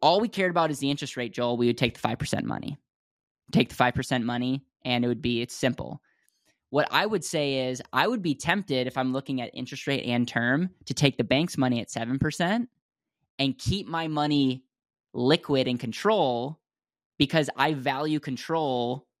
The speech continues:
more than that two percent delta. I don't know if that makes sense, but in, in summary, and this is where it would be fun to have people come on and a-, ask their question.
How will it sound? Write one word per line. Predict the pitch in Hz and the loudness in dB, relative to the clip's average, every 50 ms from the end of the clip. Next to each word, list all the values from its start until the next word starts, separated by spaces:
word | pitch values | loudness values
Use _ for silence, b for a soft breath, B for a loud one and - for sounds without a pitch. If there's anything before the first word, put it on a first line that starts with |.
| _ | _
more | - 131 131 135 | 2 4 4 4
than | 123 123 | 4 2
that | 120 117 107 - | 0 0 -2 -2
two | - 135 | -2 -2
percent | - - 120 - 113 110 110 | -2 -2 -4 -4 -8 -10 -10
delta. | - - - - - - - - - _ _ _ _ _ _ _ _ _ _ _ - | -12 -12 -14 -14 -16 -16 -16 -16 -18 _ _ _ _ _ _ _ _ _ _ _ 0
I | - | 2
don't | 147 | 4
know | 165 180 | 4 4
if | 175 | 4
that | 185 160 151 | 2 2 2
makes | 151 143 135 - | 2 0 0 -2
sense, | - 147 135 151 190 185 - | -4 -6 -4 -6 -6 -10 -10
but | - - 147 139 - - - | -6 -4 -4 -4 -6 -10 -12
in, | - - 117 135 147 147 143 - | -8 -4 0 2 2 4 4 4
in | 143 143 139 | 4 4 4
summary, | - 185 175 175 165 147 135 | 4 4 4 4 4 2 2
and | 131 135 | 2 2
this | 143 - | 2 0
is | 156 151 | 0 2
where | 135 147 135 135 131 127 127 - - | 4 4 4 4 4 2 0 -2 -2
it | - | -2
would | 135 120 | -2 0
be | 131 127 | -2 -2
fun | - 139 135 127 | -2 -2 -2 0
to | 127 | 0
have | 123 123 123 120 - | -2 -2 -4 -2 -4
people | 131 127 - - | -4 -4 -4 -4
come | - 123 120 120 | -4 -4 -4 -4
on | 123 123 123 123 | -4 -4 -4 -6
and | 120 120 - - | -6 -6 -6 -4
a-, | |
ask | - 127 127 - | -4 -4 -4 -4
their | 123 | -2
question. | - - 165 170 - - 190 190 185 | 2 2 2 4 2 -2 -4 -4 -6